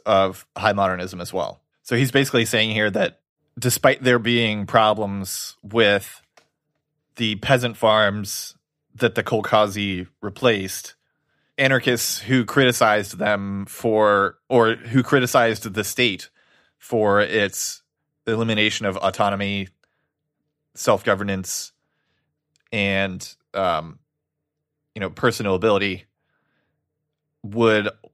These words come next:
probably also apply to something like, like a kolkhoz as well. Because by treating the workers like factory hands, it pulled all of the skills of managing a farm into the hands of experts.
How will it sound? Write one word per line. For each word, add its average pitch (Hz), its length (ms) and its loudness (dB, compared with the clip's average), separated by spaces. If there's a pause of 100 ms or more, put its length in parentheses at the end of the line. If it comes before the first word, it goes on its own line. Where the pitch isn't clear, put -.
(120)
probably 113 420 4
also 107 280 2
apply 95 360 2
to 95 400 -4
something 98 340 -6
like, 92 240 -8 (320)
like 98 160 -2
a 98 60 -8
kolkhoz 95 480 0
as 85 140 -10
well. 71 400 -4 (880)
Because 95 800 0 (1120)
by 104 720 2 (600)
treating 127 560 2
the 107 400 2 (140)
workers 113 720 -2
like 107 160 -4
factory 117 440 0
hands, 95 560 -8 (600)
it 202 200 -6
pulled 139 320 2
all 127 240 4
of 120 80 -4
the 113 120 0
skills 120 600 0
of 104 320 0
managing 110 400 -2
a 101 60 -4
farm 107 420 -2
into 107 240 -10
the 104 140 -4
hands 104 300 -8
of 98 120 -6
experts. - 680 -10